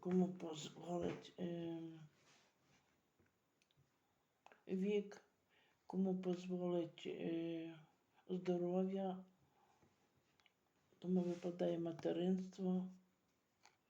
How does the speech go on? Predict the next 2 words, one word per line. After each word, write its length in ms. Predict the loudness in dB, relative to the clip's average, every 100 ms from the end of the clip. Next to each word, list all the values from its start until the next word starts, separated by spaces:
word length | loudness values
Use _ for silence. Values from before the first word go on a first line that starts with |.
| _ _ _ _ _ _ _ -20 _ -6
І 480 | -4 -2 -2 0 0 -2 -6 -20 _ _ _ _ _ _ _ _ _ _ _ _ _ _ _ -14
хтось 720 | -8 -2 0 -2 -12 -20